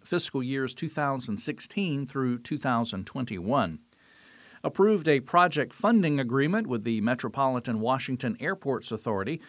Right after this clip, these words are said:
for the Innovation Center Metro Rail Station project. Endorsed comments on the I sixty-six Inside the Beltway Multimodal Improvement Project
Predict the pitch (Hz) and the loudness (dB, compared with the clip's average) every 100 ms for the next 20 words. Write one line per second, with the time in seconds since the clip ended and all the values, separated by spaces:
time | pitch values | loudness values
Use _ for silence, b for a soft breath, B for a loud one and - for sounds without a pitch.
0 | B B 143 135 170 190 165 175 170 156 | B B 0 0 2 2 2 2 0 -2
1 | 139 170 170 - 165 135 139 - - 170 | -2 -4 -4 -4 -4 -2 -2 -2 -2 -2
2 | 151 151 143 - 127 - 107 - 196 185 | 2 2 0 -4 -4 -2 -6 -2 0 0
3 | - 95 - - b b b b b b | 2 -2 -2 -18 b b b b b b
4 | b 208 233 240 220 - - 240 175 110 | b 4 6 6 4 -4 2 2 4 0
5 | 101 123 123 123 143 165 156 - 170 - | 0 0 0 2 2 0 -2 -4 -6 -4
6 | 147 - 185 - - 190 202 180 180 180 | -4 -2 -2 -4 -4 0 2 2 2 2
7 | 147 127 165 165 143 160 160 151 131 170 | 0 0 2 2 2 2 2 0 0 0
8 | 180 170 160 147 165 160 156 135 127 180 | 0 -2 0 0 0 0 -2 -4 -2 -2
9 | 185 135 117 - 277 240 120 117 | -2 -2 -4 -4 -2 0 2 0